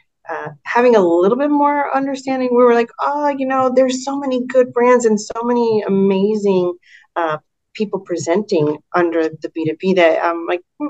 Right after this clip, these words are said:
okay, you know, it, we might not have a, a double, <laughs> we might not have a double <laughs> shot here.'" But nonetheless, we were really, um, surprised to, uh, again,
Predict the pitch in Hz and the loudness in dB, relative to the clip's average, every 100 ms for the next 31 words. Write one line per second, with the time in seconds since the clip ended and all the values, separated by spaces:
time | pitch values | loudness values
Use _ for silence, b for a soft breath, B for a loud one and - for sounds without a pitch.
0 | - 294 - - - _ 254 262 - 285 | -2 -2 -4 -18 -20 _ -20 -20 -4 -2
1 | 311 320 339 415 - B B - 277 269 | -2 -6 -10 -20 -20 B B -4 -2 0
2 | 277 269 240 214 208 170 170 _ - - | 2 2 4 4 2 0 -2 _ -8 -6
3 | 175 202 165 160 160 - 277 302 311 311 | -2 2 4 4 2 4 4 4 0 -4
4 | 294 269 277 214 190 202 208 196 - - | -2 -2 -2 -2 2 2 4 2 2 -2
5 | - 220 - 196 180 359 _ _ b b | -2 -2 0 -2 -2 -4 _ _ b b
6 | _ - - 196 - 214 202 190 180 165 | _ 0 0 -2 -6 -2 0 0 2 0
7 | - 196 185 185 175 175 _ _ _ _ | 0 -8 -2 2 2 0 _ _ _ _
8 | 320 381 370 339 - 214 202 196 190 - | -4 0 0 0 -2 -2 -2 -4 -6 -10
9 | - - 175 214 254 - - 247 240 240 | -14 -6 -4 -4 -8 -10 -4 0 2 2
10 | 233 233 - _ - 202 214 214 220 220 | 0 -4 -8 _ -14 -8 -4 -2 -2 -2